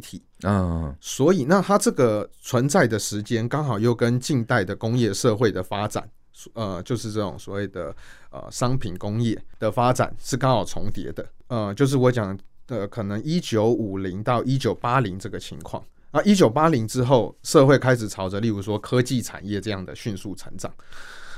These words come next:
Speaker 1: 那在这样的情况下，黑胶就有了跟其他载体很大不一样的地方，就是版本的一个差异。
Speaker 2: 版本的差异。
Speaker 1: 对，它每一，例如说，呃，齐柏林飞船的专辑，
Speaker 2: 嗯哼。
Speaker 1: 它可能每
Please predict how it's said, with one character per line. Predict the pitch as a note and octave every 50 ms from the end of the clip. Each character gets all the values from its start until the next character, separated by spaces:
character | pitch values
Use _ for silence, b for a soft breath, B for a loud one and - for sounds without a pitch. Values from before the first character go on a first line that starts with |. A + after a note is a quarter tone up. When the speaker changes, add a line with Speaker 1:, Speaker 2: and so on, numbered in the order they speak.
| B B -
Speaker 1:
那 | G#3+
在 | A3 G#3 G#3+ G3
这 | F#3 G#3
样 | G3 F3 D3+
的 | C#3 C3+ A#2+
情 | - - B2 B2+
况 | C3+ D3 D3 C#3
下， | C3+ C#3 B2+
黑 | A#2+ C#3 C#3
胶 | C3+ C#3+ C3
就 | C3 C#3 C3+
有 | A2+ G2+ F2+ F2+
了 | F#2+ G2
跟 | - A#2+ A#2 B2
其 | - A2+ G2+
他 | G#2+ A#2 A2+
载 | - G#2 G2+
体 | G2 -
很 | G2 - E2+ E2
大 | F#2 B2+ A#2+
不 | G#2+ - A#2+ G2+
一 | F#2 F#2+
样 | G2 G2
的 | F#2 F#2+
地 | - A2 G2+ F#2
方， | F2+ - F#2 F2+ F2+ G2+ G#2 - - b b b b b b _
就 | - B2+ A#2+
是 | A2+ - A2+ G#2+ G2 E2+ - -
版 | - G2+ F#2 A2 C3+
本 | C3+ - G2+ - -
的 | - D2+ -
一 | - F2
个 | - - F#2+ G2+ - - - _ -
差 | - - - G#2 A#2
异。 | A2+ G#2 G#2 - - - - -
Speaker 2:
版 | - F2 F#2 G#2+
本 | - C3 F#2 B1+
的 | - -
差 | - - E2 D2 D#2+
异。 | E2 D2 - -
Speaker 1:
对， | - A#2 F#2+ - -
它 | - - E3+ G3+
每 | G#3+ G3+ C#3+ G#2+
一， | C3 F3+ G3 - -
例 | F3+ F3+
如 | D#3 C3+ C3+
说， | C#3 - D3+ D3 C#3+ D3 D3 C#3+ C#3+ C#3+ C#3
呃， | A#2+ A2
齐 | - - C#3+
柏 | C#3+ D#3 D#3 D#3
林 | D#3
飞 | D3+ D#3+ D#3+
船 | D3+ C3+ A2
的 | G#2+ A2
专 | G#2 - A#2+ A#2 B2+
辑， | B2 - F#2 D#2+ D#2+ E2+
Speaker 2:
嗯 | - F#2 F2+
哼。 | G2
Speaker 1:
它 | G2+
可 | G2+ G2+ A2+ G#2
能 | G2 G2 G2+ G#2
每 | G#2+ G#2+ G#2 G2 G2+